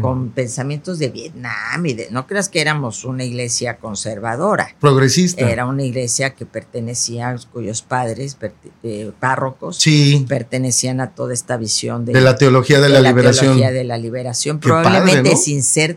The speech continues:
Speaker 1: tan, tan. Y además yo tuve un papá que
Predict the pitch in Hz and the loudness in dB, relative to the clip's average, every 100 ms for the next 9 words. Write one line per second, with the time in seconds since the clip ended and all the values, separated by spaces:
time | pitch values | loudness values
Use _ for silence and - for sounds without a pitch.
0 | - 165 170 175 185 - 147 147 170 - | 0 4 4 2 -2 2 2 2 -4 -12
1 | _ _ _ 151 160 208 214 226 214 202 | _ _ _ -2 0 0 0 -2 -2 0
2 | 208 202 190 175 156 156 190 - _ _ | 0 0 -4 0 2 2 -2 -12 _ _
3 | _ _ _ 139 139 135 131 - | _ _ _ 0 0 0 -2 -6